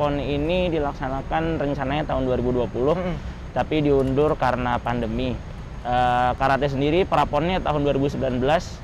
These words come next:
Speaker 1: Eh, sebelum prapon kami sudah mempersiapkan dengan baik, dengan matang, program-program yang dijalankan juga sudah, eh, sudah maksimal. Kemudian setelah ada pandemi di awal tahun ya, mulai, mulai bulan Maret kalau nggak salah, itu kan berarti kan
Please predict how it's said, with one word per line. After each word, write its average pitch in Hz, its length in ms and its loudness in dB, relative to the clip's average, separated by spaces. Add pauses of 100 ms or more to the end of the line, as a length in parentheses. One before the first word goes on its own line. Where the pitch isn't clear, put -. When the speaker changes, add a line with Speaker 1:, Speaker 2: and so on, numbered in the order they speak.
(120)
Speaker 1:
Eh, 135 160 2
sebelum 135 400 0
prapon 151 400 0
kami 151 240 0
sudah 139 240 0
mempersiapkan 131 880 -2
dengan 127 320 -2
baik, 127 320 2
dengan 131 240 0
matang, 123 320 -2
program-program 123 640 0
yang 123 100 -2
dijalankan 120 680 0
juga 127 240 0
sudah, 123 340 0 (540)
eh, 127 320 2
sudah 127 240 0
maksimal. 127 640 0 (260)
Kemudian 135 480 2
setelah 135 560 2
ada 135 320 2
pandemi 135 800 0
di 143 240 2
awal 135 320 2
tahun 131 400 0
ya, 123 140 -2 (100)
mulai, 120 260 -4 (300)
mulai 127 320 0
bulan 123 320 -2
Maret 123 400 0
kalau 123 160 -4
nggak 120 160 -6
salah, 127 160 0
itu 127 80 -2
kan 160 240 0
berarti 143 240 0
kan 175 160 2